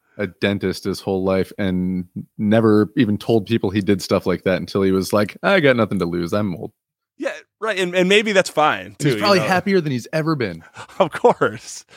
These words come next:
Speaker 2: He's
Speaker 1: Yeah.
Speaker 2: definitely getting more, like, nude pictures sent to him by, by fan, fans.
Speaker 1: Uh, what a cute little guy. Here, he'll like these. <laughs>
Speaker 2: Oh, shit. I
Speaker 1: Uh,
Speaker 2: kinda wanna just release this conversation on my show if you're not gonna use it.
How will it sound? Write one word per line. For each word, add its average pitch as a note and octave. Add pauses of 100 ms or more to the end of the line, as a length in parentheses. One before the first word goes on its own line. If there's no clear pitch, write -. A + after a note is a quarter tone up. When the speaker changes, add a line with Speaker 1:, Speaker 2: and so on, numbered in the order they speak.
(140)
Speaker 2:
He's A2+
Speaker 1:
Yeah. D3
Speaker 2:
definitely F3+
getting D3+
more, C#3
like, A2
nude A#2+
pictures A#2+
sent A#2
to A#2+
him A2
by, G#2
by G#2+
fan, A#2+ (380)
fans. A#2+ (800)
Speaker 1:
Uh, B2
what E3+
a B2+
cute C#3+
little A#2+
guy. G#2+
Here, G#2 (220)
he'll E3
like A2+
these. F#2+ (1040)
<laughs> F4+ (2250)
Speaker 2:
Oh, D#3
shit. - (440)
I -
Speaker 1:
Uh, -
Speaker 2:
kinda G#3+
wanna E3+
just C#3
release C3+
this A#2+
conversation A#2
on G#2
my G#2+
show E2
if -
you're G2
not -
gonna E2+
use E2+
it. F2+